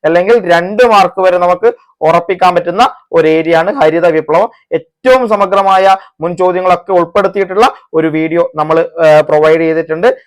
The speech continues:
കാണാത്തവർക്കൊക്കെ നമ്മുടെ ഈ ചാനലിൽ ഫ്രീ ആയിട്ട് തന്നെയാണ് പോയി കാണാൻ വേണ്ടി സാധിക്കും. ഈ പറഞ്ഞിരിക്കുന്ന എല്ലാ, ഏ, ക്ലാസ്സുകളും വളരെ സൗജന്യമായിട്ട് തന്നെയാണ് നമ്മൾ പറയ-, തന്നിട്ടിരിക്കുന്നത്.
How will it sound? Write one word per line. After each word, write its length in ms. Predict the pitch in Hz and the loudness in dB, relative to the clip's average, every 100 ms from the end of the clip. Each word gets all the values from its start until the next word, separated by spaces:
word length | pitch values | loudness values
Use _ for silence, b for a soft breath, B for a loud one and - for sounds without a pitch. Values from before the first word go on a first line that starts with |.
| _ | _
കാണാത്തവർക്കൊക്കെ 720 | 147 165 160 160 - 170 165 | -2 0 0 -2 -2 -2 -2
നമ്മുടെ 220 | 185 165 160 | -2 0 -2
ഈ 100 | 160 | -2
ചാനലിൽ 380 | 160 151 160 165 | -4 -4 -2 -4
ഫ്രീ 220 | 147 156 | -4 -2
ആയിട്ട് 260 | 165 175 | 0 0
തന്നെയാണ് 300 | 165 156 180 220 b _ | -4 -4 -6 -8 b _
പോയി 160 | 151 156 151 | -2 0 0
കാണാൻ 280 | 143 147 147 | -2 -2 -4
വേണ്ടി 220 | 170 - _ - | -6 -10 _ -4
സാധിക്കും. 260 | 156 147 | -2 -2
ഈ 20 | 165 | 0
പറഞ്ഞിരിക്കുന്ന 480 | 185 190 220 226 | 0 0 -4 -2
എല്ലാ, 260 | 208 196 214 269 - 202 | -2 2 2 2 -2 -6
ഏ, 100 | 196 | -8
ക്ലാസ്സുകളും 580 | 196 196 190 196 214 214 b - | -2 -2 -2 -4 -4 -6 b -2
വളരെ 280 | 139 180 240 | 0 2 2
സൗജന്യമായിട്ട് 720 | 208 190 190 190 180 180 180 | 2 0 -2 0 0 2 0
തന്നെയാണ് 220 | 170 170 | -2 -4
നമ്മൾ 160 | 165 165 | -4 -2
പറയ-, 320 | 156 156 156 | -2 -2 -2
തന്നിട്ടിരിക്കുന്നത്. 480 | 160 165 - 165 | -6 -8 -14 -14